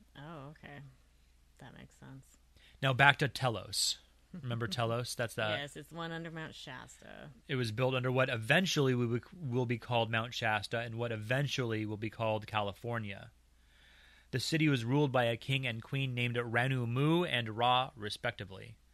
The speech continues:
Speaker 2: These two are ascended masters as well as twin flames. I'm not sure if the flame thing is meant literally or not. The monarchs were the ultimate rulers of Telos, but they also had a council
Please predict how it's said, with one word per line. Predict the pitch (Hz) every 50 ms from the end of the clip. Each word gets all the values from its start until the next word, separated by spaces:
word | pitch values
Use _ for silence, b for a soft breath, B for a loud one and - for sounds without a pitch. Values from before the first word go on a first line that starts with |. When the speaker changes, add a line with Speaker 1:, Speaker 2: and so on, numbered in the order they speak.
| b b b b b b b b b b b b
Speaker 2:
These | 123 127 127 113
two | - - 147 139 139 139
are | 131 127 120
ascended | 117 - - 127 123 117 113
masters | 127 131 135 120 - 139 123 120
as | 113 113
well | 120 117
as | 113 107
twin | - - 127 117 110 104
flames. | - - 131 131 135 139 156 175 185 185 - - - - - _ _ b b b b b b b
I'm | - 117
not | 120 123 135 131
sure | - - - 143
if | 139 -
the | - 120
flame | - - - 139 135 139 139 123
thing | - 135 123
is | 120 117 107 104
meant | 113 117 113 117 -
literally | 117 110 110 120 117 110 104 101 98
or | 95
not. | 92 92 90 85 85 98 - _ _ _ _ _ - _ _ _ _ b b b b b b b b b b b b b -
The | 131 127
monarchs | 123 120 123 135 135 143 147 127 -
were | 135 131
the | 120 120
ultimate | 131 139 139 139 156 151
rulers | 147 147 147 147 151 143
of | 160 143
Telos, | - - 131 127 123 120 123 123 - -
but | - 127 123
they | 120 123
also | 123 127 131 - 135
had | 131 120
a | 117
council | - - 139 143 147 131 - 120 110 113 117